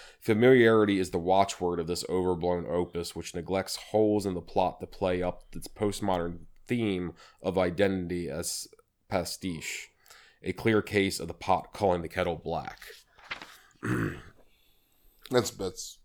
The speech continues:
Speaker 2: I don't even know what that means. Half of it.
Speaker 1: Um,
Speaker 2: What, what is the Ben-Hur? Like, what
Speaker 1: I,
Speaker 2: is
Speaker 1: I,
Speaker 2: that?
Speaker 1: I, I think he's just making, I, I, he makes a couple references here, I guess, to the idea that it's, like, just too much, like, the entire movie, that it's a too long, too
Speaker 2: Okay.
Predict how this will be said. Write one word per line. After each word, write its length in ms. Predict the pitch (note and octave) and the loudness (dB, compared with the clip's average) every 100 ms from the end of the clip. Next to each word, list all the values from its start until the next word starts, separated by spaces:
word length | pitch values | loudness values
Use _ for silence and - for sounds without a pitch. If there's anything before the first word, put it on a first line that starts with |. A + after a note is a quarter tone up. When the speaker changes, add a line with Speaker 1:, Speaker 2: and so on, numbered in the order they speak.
| - | -12
Speaker 2:
I 40 | |
don't 220 | G2 F2+ G2+ | -12 -10 -10
even 140 | A2+ | -2
know 60 | A#2 | 0
what 140 | A2+ | 2
that 100 | B2 | 0
means. 500 | A#2+ A#2+ A#2+ - - - - - | 0 -2 -4 -6 -6 -8 -10 -8
Half 280 | A#2 A#2 B2 | -2 0 0
of 80 | B2 | 0
it. 100 | - - - _ _ _ _ _ A#2 - - - - - _ - _ _ - | -2 -6 -20 _ _ _ _ _ -18 -18 -20 -20 -20 -20 _ -20 _ _ 0
Speaker 1:
Um, 520 | F2+ E2+ D#2 D#2+ F2 - _ _ - | 4 4 2 -2 -10 -18 _ _ -16
Speaker 2:
What, 360 | E3 D3+ F3+ | 0 6 8
what 140 | D3+ F3+ | 6 2
is 140 | G3 | 2
the 100 | B2+ | 2
Ben-Hur? 720 | A2 A#2 B2 G2 A2 C3 - - _ _ _ - | 6 6 6 2 4 4 2 -8 _ _ _ -6
Like, 180 | G#2+ A2 | -4 4
what 140 | B2 | 6
Speaker 1:
I, 20 | |
Speaker 2:
is 100 | B2+ | 8
Speaker 1:
I, 260 | A2+ A2 C3+ | 8 8 8
Speaker 2:
that? 160 | - - | 6 2
Speaker 1:
I, 80 | B2+ | 4
I 40 | |
think 200 | B2+ A#2+ | 8 6
he's 220 | F#2+ F2 | 4 -2
just 260 | - E2 - | -4 -6 -2
making, 400 | F#2+ F2+ F2 F2 | 0 0 0 2
I, 300 | A#2 B2 A#2+ | 6 6 6
I, 40 | |
he 280 | A#2 B2 A#2+ | 2 2 4
makes 240 | A2 F#2+ - | 6 4 2
a 40 | |
couple 220 | F#2 D#2+ | -6 -4
references 540 | E2 D#2+ E2 D#2 E2 D#2+ | -2 -2 -4 -8 -8 -4
here, 320 | E2+ E2+ E2+ | -2 0 0
I 60 | |
guess, 180 | E2+ E2 | -2 -4
to 80 | E2+ | -4
the 100 | E2+ | -4
idea 380 | E2 E2 E2+ E2 | -4 -4 -4 -2
that 120 | E2 | -4
it's, 220 | D#2+ - | -6 -6
like, 200 | E2 D#2 | -6 -6
just 200 | E2+ - | -10 -10
too 160 | - F2+ | -6 -6
much, 500 | E2 F2 - - G#2 | -2 -4 -4 -6 -2
like, 160 | F#2+ | -2
the 100 | G2 | 0
entire 360 | F#2+ G2+ F#2+ G2 | -2 0 2 2
movie, 340 | G2+ G2+ G2 | 2 0 0
that 200 | G2+ F2+ | -2 -2
it's 120 | D#2+ D#2 | -4 -6
a 60 | |
too 240 | - F#2 E2 | -6 -4 -4
long, 400 | D#2+ E2 E2+ E2 | -4 -6 -8 -8
too 280 | F2 E2 D#2+ | -6 -4 -4
Speaker 2:
Okay. 320 | - F2+ | -6 -8